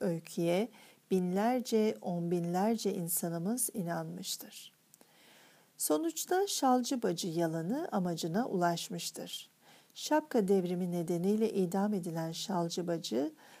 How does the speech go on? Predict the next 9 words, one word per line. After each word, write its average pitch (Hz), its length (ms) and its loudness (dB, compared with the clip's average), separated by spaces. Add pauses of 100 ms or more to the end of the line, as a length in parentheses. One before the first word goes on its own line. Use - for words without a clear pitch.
(120)
masalı, 180 760 2
hikayesi 175 800 2
üzerinden 165 840 0 (340)
binlerce, 262 880 2
on 180 260 0
binlerce 185 580 2
insanımız 175 840 -2 (320)
Cumhuriyete, 175 1040 2 (280)
Atatürk'e 254 840 0